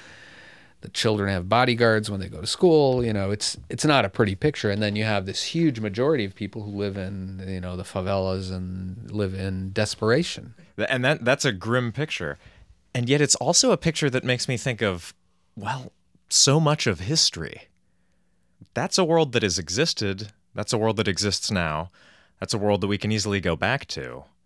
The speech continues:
Speaker 2: Was the middle class some sort of aberration? And when I say aberration, I'm thinking, like, a three hundred year or four hundred year aberration, but, uh,
Speaker 1: More like a sixty-year aberration.
Speaker 2: In, in the
Speaker 1: In the
Speaker 2: U S,
Speaker 1: United
Speaker 2: certainly.
Speaker 1: States,
Speaker 2: Yeah,
Speaker 1: yeah,
Speaker 2: that,
Speaker 1: yeah.
Speaker 2: that kind of mid twentieth century swell.
Speaker 1: Yeah.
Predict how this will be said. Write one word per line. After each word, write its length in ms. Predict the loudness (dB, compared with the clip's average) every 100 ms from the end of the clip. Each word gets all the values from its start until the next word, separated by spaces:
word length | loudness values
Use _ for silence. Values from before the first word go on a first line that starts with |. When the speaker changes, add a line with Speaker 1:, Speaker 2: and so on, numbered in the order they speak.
| _ _ _ _ _ _ _ _ -10
Speaker 2:
Was 380 | -2 2 4 4
the 100 | 2
middle 240 | 2 0
class 360 | -2 -2 2 2
some 180 | 2
sort 220 | 0 0 -2
of 80 | -4
aberration? 840 | -4 0 2 4 2 2 0 -2 -6 _ _ -4
And 180 | 0 2
when 100 | 0
I 40 |
say 180 | 0 0
aberration, 480 | 0 0 0 0 -4
I'm 80 |
thinking, 300 | -8 -10 -8
like, 160 | -10 -8
a 140 | -8 -10 -8
three 180 | -6 -4
hundred 340 | -6 -8 -8
year 220 | -6 -6
or 60 | -6
four 220 | -8 -8
hundred 320 | -6 -8 -8
year 180 | -8 -6
aberration, 680 | -6 -6 -8 -6 -6 -8 -6
but, 300 | -6 -4 -4
uh, 260 | -2 -4 -6 -18 _
Speaker 1:
More 100 | -4
like 160 | -4
a 60 | -6
sixty-year 640 | -6 -6 -6 -6 -6 -6
aberration. 640 | -6 -6 -6 -8 -10 -12 -10 0
Speaker 2:
In, 80 |
in 140 | 2 2
the 60 |
Speaker 1:
In 80 | 0
the 80 | 0
Speaker 2:
U 220 | 2 4
S, 40 | 4
Speaker 1:
United 140 | 4
Speaker 2:
certainly. 420 | 4 4 2 2
Speaker 1:
States, 160 | 0 0
Speaker 2:
Yeah, 60 | 4
Speaker 1:
yeah, 180 | 4
Speaker 2:
that, 220 | 4 0 0
Speaker 1:
yeah. 80 | 0
Speaker 2:
that 220 | -2 -2
kind 200 | -4 -4
of 140 | -4
mid 360 | -4 2 0 0
twentieth 380 | 0 2 2 2
century 460 | 0 0 -2 -2
swell. 520 | -2 0 0 0 -2 -6
Speaker 1:
Yeah. 280 | -4 -4